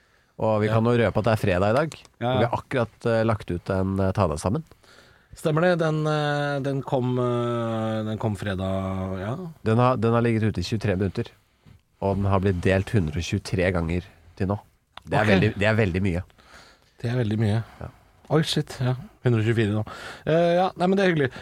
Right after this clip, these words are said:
Speaker 3: Eh, vi skulle egentlig inn i stoppgruppa.
Speaker 1: Ja, unnskyld.
Speaker 3: Eh, eh, nå er jo jeg, eh, eh, jeg holdt på å si, eh, jeg, jeg vet da faen. Jeg beklager at, eh, vi mistet litt grann nå i podcasten, men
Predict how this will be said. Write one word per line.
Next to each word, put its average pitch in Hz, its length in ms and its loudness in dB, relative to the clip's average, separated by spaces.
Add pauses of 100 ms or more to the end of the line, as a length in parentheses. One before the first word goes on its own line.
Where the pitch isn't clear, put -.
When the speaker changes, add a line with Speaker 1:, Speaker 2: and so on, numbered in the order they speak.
(120)
Speaker 3:
Eh, 160 180 2
vi 160 80 0
skulle 165 180 0
egentlig 147 180 0
inn 143 80 0
i 139 40 0
stoppgruppa. 120 560 -2
Speaker 1:
Ja, 117 80 0
unnskyld. 131 640 2 (320)
Speaker 3:
Eh, 110 100 -6
eh, 117 260 0
nå 113 140 0
er 107 160 0
jo 101 80 -2
jeg, 92 240 0
eh, 90 460 0 (1700)
eh, 90 1400 0 (120)
jeg 85 80 -4
holdt 95 140 -4
på - 80 -10
å - 20 -6
si, 98 120 0
eh, 87 60 -2 (880)
jeg, - 100 -6
jeg 87 240 -2
vet 95 100 0
da 113 80 4
faen. 98 220 0
Jeg 98 80 -2 (220)
beklager 127 420 4
at, 127 140 0
eh, 135 160 6
vi 131 320 6
mistet 127 360 2
litt 117 120 0
grann 101 220 4
nå 95 200 2
i 95 40 0
podcasten, 92 420 0
men 113 120 2